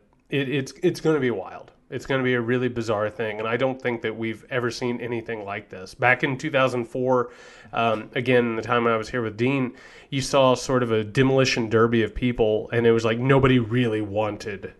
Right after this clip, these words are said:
the nomination. This is a situation where you have a lot of people who were very, very desperate because I, they know that Trump is vulnerable. Right? Trump has to really, really have a big showing again. He has to draw an inside straight or,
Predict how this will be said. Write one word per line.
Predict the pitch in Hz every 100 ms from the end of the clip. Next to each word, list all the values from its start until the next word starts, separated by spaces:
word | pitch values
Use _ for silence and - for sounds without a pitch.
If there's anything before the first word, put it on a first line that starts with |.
| -
the | 127
nomination. | 113 107 101 101 98 107 - - - -
This | 131 147 151
is | 170 135
a | 131
situation | - 120 123 110 107 120
where | 107 117
you | 110
have | 120
a |
lot | 110 107
of | 107
people | 110 107 104
who |
were | 110 107
very, | 104 120 135 139
very | 123 120
desperate | 117 101 - 117 113
because | 120 120 117
I, | 139 160 -
they | 165 160
know | 180 175 220
that | 220 -
Trump | - 123 113
is | 107
vulnerable. | 110 101 95 - - - _ _ _ _ _
Right? | 127 123 127 - - -
Trump | - 190 196
has | 160 147 -
to | 120
really, | 107 120 127 127 117
really | 110 117 113 107
have | 113 107 110
a |
big | 101 110 110
showing | - 120 113 110 104
again. | 104 101 101 95
He | - 131
has | 123
to | -
draw | 123 123 117
an |
inside | 117 113 113 104
straight | - - 139 135 131
or, | 123 120 113 110